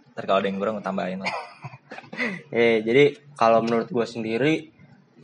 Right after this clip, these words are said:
Speaker 2: namanya anggaran, namanya keuangan ya, itu pasti bakal terus ada ya pro dan kontra gitu loh.
Speaker 1: Hmm.
Speaker 2: Dan nggak, nggak bakal bisa kelar cepet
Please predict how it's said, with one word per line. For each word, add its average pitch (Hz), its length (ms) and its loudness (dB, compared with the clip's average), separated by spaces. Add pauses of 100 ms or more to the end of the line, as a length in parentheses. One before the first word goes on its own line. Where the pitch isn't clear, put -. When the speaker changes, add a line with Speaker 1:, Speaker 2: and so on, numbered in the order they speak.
Speaker 2:
namanya 107 560 0
anggaran, 135 1040 2 (140)
namanya 113 640 -4
keuangan 110 720 4
ya, 104 160 2 (880)
itu 110 320 0
pasti 139 480 2
bakal 110 560 4
terus 113 320 -4
ada 120 320 2
ya 113 160 0
pro 113 240 -2
dan 110 240 0
kontra 110 480 2
gitu 104 320 -4
loh. 101 40 -16 (520)
Speaker 1:
Hmm. 110 400 -8 (260)
Speaker 2:
Dan 110 680 -4
nggak, 110 400 0
nggak 113 240 -2
bakal 107 580 -2
bisa 107 540 -6 (840)
kelar 135 400 6
cepet - 280 0